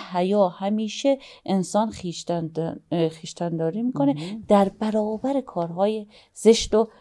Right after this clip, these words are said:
Speaker 1: ناپسند
Speaker 2: یعنی
Speaker 1: هست.
Speaker 2: گاهی وقتا یک نفر اگر حیا داره او رو ما نمی‌تونیم بگوییم که کم روست.
Speaker 1: بس-،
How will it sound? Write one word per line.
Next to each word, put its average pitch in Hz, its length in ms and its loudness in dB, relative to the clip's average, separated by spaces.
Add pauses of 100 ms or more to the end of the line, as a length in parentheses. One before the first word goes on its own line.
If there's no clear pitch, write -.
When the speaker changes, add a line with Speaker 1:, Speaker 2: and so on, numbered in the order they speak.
(120)
Speaker 1:
ناپسند 165 840 8
Speaker 2:
یعنی - 140 2
Speaker 1:
هست. 214 100 -6
Speaker 2:
گاهی 208 220 2
وقتا 185 360 0
یک 175 100 -2
نفر 185 260 0
اگر 175 220 0
حیا 170 480 4
داره 196 580 2 (280)
او 208 100 0
رو 214 120 2
ما 220 80 4
نمی‌تونیم 202 500 2
بگوییم 165 340 0
که 175 160 -2
کم 160 400 2
روست. 143 520 -2 (220)
Speaker 1:
بس-، 208 260 4